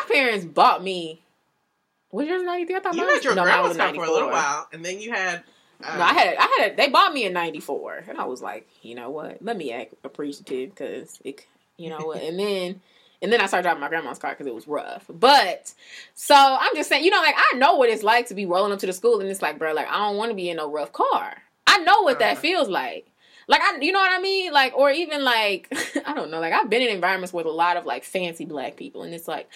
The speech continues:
Speaker 1: I just feel like I'm a, I'm not quite as fancy as these people. I get that
Speaker 2: Right.
Speaker 1: feeling, but for you to be in that environment and to still be like, "I'm gonna have to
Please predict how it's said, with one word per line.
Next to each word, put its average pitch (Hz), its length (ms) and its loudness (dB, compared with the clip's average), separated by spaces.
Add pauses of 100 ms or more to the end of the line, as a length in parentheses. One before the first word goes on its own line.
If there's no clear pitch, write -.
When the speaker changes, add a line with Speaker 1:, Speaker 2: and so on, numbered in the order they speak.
(260)
Speaker 1:
I - 40 -12
just 165 220 -10
feel 185 160 0
like 147 140 -6
I'm 143 140 -8
a, 156 260 -8
I'm 165 240 -12
not 151 280 -6
quite 156 440 -2
as 147 100 -16
fancy 151 400 -6
as 123 80 -8
these 123 220 -12
people. - 440 0 (300)
I 359 160 6
get 226 340 -2
that 190 220 0
Speaker 2:
Right. 202 140 2
Speaker 1:
feeling, 160 460 4 (280)
but 262 240 4
for 277 160 6
you 381 340 6
to 294 100 -2
be 285 240 2
in 269 140 4
that 269 160 4
environment 208 540 2
and 202 100 -4
to 202 80 -4
still 233 360 4
be 208 200 -2
like, 175 520 0 (840)
"I'm 208 160 2
gonna 214 140 0
have 196 180 0
to 156 260 -4